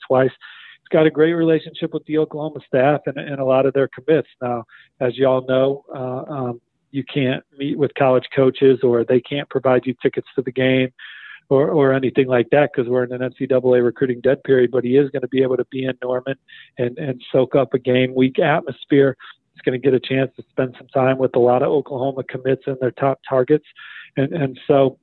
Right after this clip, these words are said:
uh, he is going to get a, a sense of w-, what that community is like on game day and, and,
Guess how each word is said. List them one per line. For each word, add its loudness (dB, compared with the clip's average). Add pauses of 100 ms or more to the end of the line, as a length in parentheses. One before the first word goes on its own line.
uh, -2
he 4
is 4
going -2
to -4
get 2
a, 2
a -2 (120)
sense 0
of 2 (500)
w-, -2
what 0
that 2
community -8
is -8
like 0
on 0
game 0
day 4
and, -4
and, -8